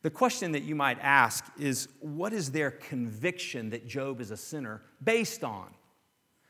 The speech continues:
They don't get what we get as a reader, where we are told that Job is a righteous man,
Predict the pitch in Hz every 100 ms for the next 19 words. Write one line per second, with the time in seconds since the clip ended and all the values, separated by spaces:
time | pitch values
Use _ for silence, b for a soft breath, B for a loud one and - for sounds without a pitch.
0 | _ 151 226 285 277 170 190 240 165 180
1 | 170 160 202 208 160 143 147 131 143 156
2 | 175 139 120 147 139 240 214 175 175 156
3 | 139 147 147 190 180 151 147 160 220 -
4 | 226 - 143 104 95